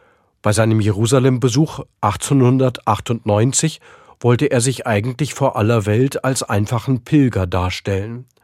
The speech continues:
Das ist ihm aber gründlich misslungen. Als deutscher Kaiser konnte er offenbar auf seinen geliebten Prunk doch nicht verzichten. Sein Stolz und seine Sprunghaftigkeit waren bekannte Charakterschwächen.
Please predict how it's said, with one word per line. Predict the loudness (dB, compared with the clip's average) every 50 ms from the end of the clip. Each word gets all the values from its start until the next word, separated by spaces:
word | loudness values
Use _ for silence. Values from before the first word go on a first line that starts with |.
| _ _ _ _ _ _ -20 -20 -20 -20 -20 _ _ _ -2
Das | 0 0 0 0
ist | 0 -2 -2 0 2
ihm | 2 4 4 4
aber | 2 2 2 0 -2
gründlich | 0 2 2 2 2 0 -2 -4 -4 -2
misslungen. | 0 0 0 0 0 -2 -2 -2 -6 -10 -14 -16 -18 -20 _ _ _ _ _ _ _ _ _ _ _ _ _ _ _ _ _ _ _ _ _ _ _ -4
Als | -2 -2 0 2
deutscher | 2 2 2 2 0 -2
Kaiser | 0 0 0 0 2 2 2 2 0
konnte | 2 2 2 2 2 2 0
er | 0 0 0 0
offenbar | 0 -2 0 0 0 0 0 0 0
auf | 0 -2 0
seinen | 0 0 2 2 2 0
geliebten | 0 0 0 -2 -4 -6 _ -8 -8 -8
Prunk | -4 0 0 2 2 2 -2 -4 _ -2
doch | -2 -2 -2 -2 -2
nicht | -2 -2 -4 -4 -4 -4
verzichten. | -4 -4 -2 -2 -2 -2 -2 -2 -6 -14 -20 -20 -20 -20 _ _ _ _ _ _ _ _ _ _ _ _ _ _ _ _ _ _ _ _ _ _ _ _
Sein | -4 -2 -2 0 -2
Stolz | -2 0 2 2 2 2 2 0 -2
und | -4 -4 -2 -2
seine | 0 0 0 0
Sprunghaftigkeit | -2 -4 -2 0 2 2 4 2 2 0 -2 -4 -6 -8 -6 -2 -2 -2 -2 -2 -2
waren | -2 -2 -2 -2 -2
bekannte | -4 -4 -4 -2 -2 -2 0 -2 -4 -4
Charakterschwächen. | -2 -2 -2 0 -2 -4 -4 -6 -8 -6 -6 -8 -10 -10 -12 -16 -20 -20